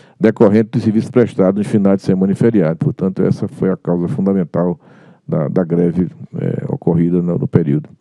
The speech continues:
Pelo exposto, ent-, eh, entendo o diretor Juroda que a Copel G T foi a responsável pelo distúrbio e vandalismo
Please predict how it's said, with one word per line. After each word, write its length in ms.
Pelo 200
exposto, 540
ent-, 340
eh, 320
entendo 320
o 20
diretor 280
Juroda 320
que 120
a 40
Copel 320
G 140
T 220
foi 220
a 40
responsável 540
pelo 200
distúrbio 460
e 20
vandalismo 520